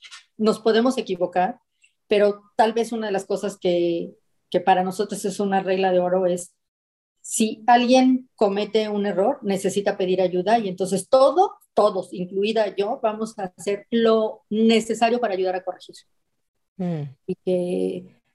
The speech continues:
Speaker 1: y que ni siquiera pase a mayores cualquier error, ¿no?
Speaker 2: Sí.
Speaker 1: Porque eso a todos nos puede pasar, pero el
Speaker 2: Ujú.
Speaker 1: chiste es que siempre hay un equipo que está trabajando para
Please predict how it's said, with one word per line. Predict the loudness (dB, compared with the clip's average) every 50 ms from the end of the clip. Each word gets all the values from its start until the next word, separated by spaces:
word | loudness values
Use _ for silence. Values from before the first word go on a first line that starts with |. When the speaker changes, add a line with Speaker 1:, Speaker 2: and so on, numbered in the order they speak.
| _ -4
Speaker 1:
y | -2 -2 2
que | 2 2
ni | 2 2 -2
siquiera | -2 -4 -2 2 2 4 4 4 4
pase | 2 0 0 0 -4 -4 -4 -4 -4 -4
a | -4 -6
mayores | -4 0 2 2 0 0 -4 -10
cualquier | -12 -12 -6 0 0 0 0 -2 _ _ -8
error, | -8 -6 -6 -8 -8 -10 _ _ -2
¿no? | -2 -2 -2 -2 -12 _ _ _ _ -20 _ _
Speaker 2:
Sí. | -20 -12 -10 -8 -10 -8 _ 0
Speaker 1:
Porque | 0 2 4 2
eso | 4 4 4 2 4 0
a | -2 0
todos | 2 0 0 0
nos | -2 -6 -4
puede | -2 -4 0
pasar, | 2 0 2 2 0 0 0 _ _ _ _ _ -4
pero | -2 0 2 2 2
el | 2 2
Speaker 2:
Ujú. | 0 0
Speaker 1:
chiste | 0 0 0 0 0 -2 0 2 2 2
es | 2 0 -4 _
que | _ -6 -6 -6
siempre | -2 -2 0 0 0 2 2 2 2
hay | 2 0 -2 -2 -2
un | -4 -2 -2
equipo | -4 -4 -6 -14 -10 -2 0 0 0 -2 -6 _ _ _ _ _ _ _ _ _
que | -2 -2
está | -2 0 0 0 0 0
trabajando | 0 0 0 0 0 -2 -2 -4 -4 -2 -4 -6 -4
para | -2 -4 -4 -2 -2 -4 -4 -4